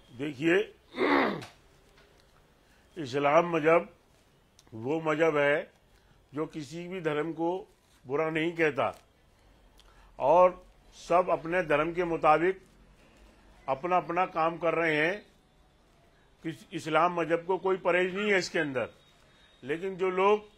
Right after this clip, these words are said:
मुसलमान की नासमझ लड़कियों को, नासमझ औरतों को बलगलाकर और कहते हैं कि हमने अपने धर्म में उसको ले लिया,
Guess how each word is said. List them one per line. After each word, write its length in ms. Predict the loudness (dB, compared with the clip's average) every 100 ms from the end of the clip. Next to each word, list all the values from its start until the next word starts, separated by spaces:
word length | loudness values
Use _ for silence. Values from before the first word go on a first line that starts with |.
| _ _ _ _ _ _ _ _ -12
मुसलमान 640 | -10 -4 -2 4 4 4 -2
की 120 | -4
नासमझ 520 | -2 -2 -2 -2 -2
लड़कियों 520 | -2 -4 -2 -4 -2
को, 340 | 0 0 0 -4 _ -20 _ _ _ _ _
नासमझ 500 | -6 -6 -4 -2 0
औरतों 400 | 4 2 2 -2
को 140 | -2 0
बलगलाकर 800 | 0 2 4 4 6 2 2 -4 _ _ -20 -20 _ _ -8
और 80 | -6
कहते 360 | -2 -2 2
हैं 280 | 2 4 0
कि 60 | 0
हमने 280 | 0 0 -4
अपने 300 | -2 -4 0
धर्म 220 | 0 0
में 180 | -2 -4
उसको 500 | -4 -4 -2 -2 -8 _ -8
ले 180 | -4 0
लिया, 400 | 4 4 4